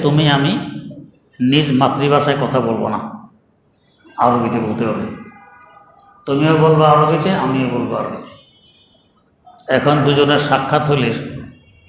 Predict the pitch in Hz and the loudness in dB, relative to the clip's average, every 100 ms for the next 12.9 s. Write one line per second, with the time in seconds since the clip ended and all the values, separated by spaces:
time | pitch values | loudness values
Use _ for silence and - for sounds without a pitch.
0 | - - - - - 123 139 135 151 - | -20 -20 -20 -20 -8 -2 0 2 2 2
1 | 151 - 147 147 135 120 120 127 131 135 | -2 2 2 4 2 0 0 0 2 0
2 | 113 113 117 110 110 117 113 110 113 - | 0 -2 -4 -4 -4 -2 -4 -4 -6 -12
3 | - _ _ _ 123 120 127 120 120 123 | -20 _ _ _ -4 -4 -2 -4 -4 -4
4 | 113 107 101 95 - - - - - _ | -6 -6 -8 -10 -12 -16 -20 -20 -20 _
5 | _ _ _ _ - - 123 131 123 127 | _ _ _ _ -18 -4 0 0 0 -2
6 | 117 131 139 135 127 131 123 117 123 127 | 0 0 -2 -4 -4 -4 -4 -4 -6 -4
7 | 120 117 117 110 104 - - - _ _ | -4 -4 -6 -6 -8 -10 -16 -20 _ _
8 | _ _ _ _ 120 - 131 127 131 - | _ _ _ _ -14 -6 -2 0 2 2
9 | - 160 156 165 165 143 143 160 165 156 | 0 2 2 0 -4 -2 0 0 0 0
10 | 151 180 - 160 160 143 135 127 120 - | 2 2 0 -2 -2 -2 -2 -4 -2 -4
11 | - 160 165 165 156 - 180 180 156 156 | -4 -4 -2 -2 -4 -2 -2 0 -2 0
12 | 139 131 117 - 117 120 117 101 | -2 -2 -4 -4 -2 0 -2 -2